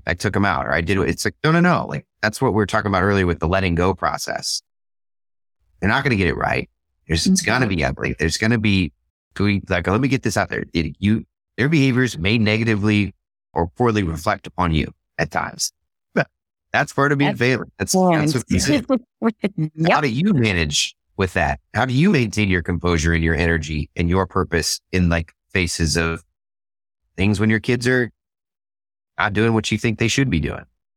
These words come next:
Speaker 3: But we also have to remember, as parents, the most perfect parent in the world, God himself, still had two children that disobeyed, Adam and Eve.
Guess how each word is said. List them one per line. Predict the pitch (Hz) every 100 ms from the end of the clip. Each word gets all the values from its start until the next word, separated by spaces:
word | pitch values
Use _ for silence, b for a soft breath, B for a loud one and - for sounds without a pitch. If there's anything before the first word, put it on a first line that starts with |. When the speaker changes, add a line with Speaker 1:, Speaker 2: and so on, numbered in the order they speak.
| _ _
Speaker 3:
But | 262 226 214 -
we | 214
also | 226 233 240
have | 214
to | 220
remember, | 208 190 196 -
as | 202 190 -
parents, | - 220 208 170 151 156 - - _ _ _ _ _
the | 185 226
most | 233 247 277 -
perfect | - 285 294 262
parent | - 254 262
in | 269
the | 277
world, | 262 214 175 175
God | 196 214
himself, | 220 220 - 220 180 165 170 - _ _ _ _ _ _ -
still | - 254 254
had | 214 214 202
two | - 214
children | 220 190 196
that | 185
disobeyed, | 175 - 180 180 - 175 - _ _ _ _ _ _ _ _ _ _ _ _ _ _
Adam | 165 175
and | 175
Eve. | 165 -